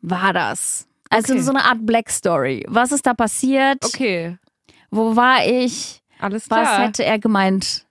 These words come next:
Speaker 2: Okay,
Speaker 1: haben?
Speaker 2: hit me.
Speaker 1: Okay.
Speaker 2: Russischer Satz. Ich sag dir, wo du warst und was passiert ist.
Speaker 1: Er meinte, also ein Typ meinte, hab ich einfach mitbekommen,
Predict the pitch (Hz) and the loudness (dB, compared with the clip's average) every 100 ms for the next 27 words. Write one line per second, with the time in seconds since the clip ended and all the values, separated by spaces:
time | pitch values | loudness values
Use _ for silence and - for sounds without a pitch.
0 | - 233 180 160 - 220 160 170 170 - | -14 -4 0 0 0 -2 -4 -6 -8 -2
1 | 226 233 - 233 190 156 - 196 190 208 | 0 0 -2 -2 -2 -6 -6 -10 -8 -8
2 | - 190 185 180 156 160 - 180 170 170 | -6 -6 -4 -4 -4 -4 -10 -12 -10 -10
3 | 151 156 - _ _ - - - - _ | -8 -10 -14 _ _ -20 -20 -20 -20 _
4 | _ _ _ _ _ _ _ _ 254 269 | _ _ _ _ _ _ _ _ 0 4
5 | 254 233 240 285 339 523 - - 220 208 | 4 2 2 0 0 -2 -8 -2 0 0
6 | - 196 - 262 - 220 214 233 285 247 | 0 -2 0 -4 -2 -2 0 0 -2 -2
7 | 202 - - - 208 - - 302 | -6 -6 -6 -2 -2 -2 -2 -2